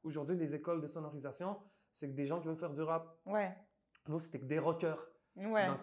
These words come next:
Speaker 1: euh, c'était, tu devenais rocker, parce que tu venais faire du rap, c'est pas de la vraie, pas que c'est pas de, on n'avait pas ces,
Speaker 2: Oui,
Speaker 1: mais
Speaker 2: enfin, c'était différent à l'époque, genre,
Speaker 1: C'était
Speaker 2: c'est pas
Speaker 1: différent.
Speaker 2: comme aujourd'hui où c'est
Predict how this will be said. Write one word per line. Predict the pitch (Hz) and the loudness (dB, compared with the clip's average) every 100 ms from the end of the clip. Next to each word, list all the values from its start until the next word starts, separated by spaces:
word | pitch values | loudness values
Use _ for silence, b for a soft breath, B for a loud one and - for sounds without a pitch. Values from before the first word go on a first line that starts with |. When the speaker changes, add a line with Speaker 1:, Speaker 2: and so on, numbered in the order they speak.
| 135 | -6
Speaker 1:
euh, | 135 131 127 | -6 -6 -8
c'était, | - 143 | -8 -10
tu | - 143 | -8 -8
devenais | 131 160 147 | -2 -2 0
rocker, | 139 131 - 196 190 190 B | 0 -2 2 2 2 -2 B
parce | - | -12
que | - | -4
tu | |
venais | 147 | -2
faire | 151 160 | 0 -2
du | 131 | -2
rap, | 139 180 190 | 4 6 6
c'est | - - | 2 -4
pas | |
de | 139 | -2
la | 139 | 0
vraie, | 139 139 - | -2 -6 2
pas | 311 | 2
que | 311 | 4
c'est | - | 0
pas | 165 | 0
de, | 151 B B - | -2 B B 2
on | 185 | 6
n'avait | 190 185 | 8 10
pas | 185 254 | 10 6
ces, | - 160 156 | 4 -2 -2
Speaker 2:
Oui, | 214 247 294 | 0 6 8
Speaker 1:
mais | |
Speaker 2:
enfin, | 302 294 254 | 6 6 4
c'était | 254 214 262 | 4 0 0
différent | 226 240 269 240 262 | -2 0 0 2 2
à | |
l'époque, | 214 185 220 233 214 | 0 -2 0 0 2
genre, | 208 | 2
Speaker 1:
C'était | 170 147 | 4 4
Speaker 2:
c'est | 143 | 4
pas | 175 | 6
Speaker 1:
différent. | 165 170 | 8 8
Speaker 2:
comme | 151 | 6
aujourd'hui | 175 208 190 220 | 2 -2 -4 -4
où | 226 | -6
c'est | 196 - 185 | -8 -8 -8